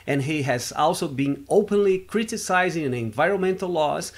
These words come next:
and environmental institutions. Many Brazilians are using this political context to explain the failure.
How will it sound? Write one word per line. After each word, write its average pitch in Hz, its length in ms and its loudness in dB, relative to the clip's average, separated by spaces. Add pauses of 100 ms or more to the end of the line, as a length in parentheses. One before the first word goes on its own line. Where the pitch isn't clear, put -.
(140)
and 143 140 0
environmental 135 800 0
institutions. - 1120 -10 (320)
Many 202 320 6
Brazilians 233 760 -2
are 156 220 0
using 226 400 0
this 151 180 -2
political 214 760 -2
context 233 760 -4 (220)
to 254 180 -2
explain 165 800 -2
the 165 80 -4
failure. 202 580 -6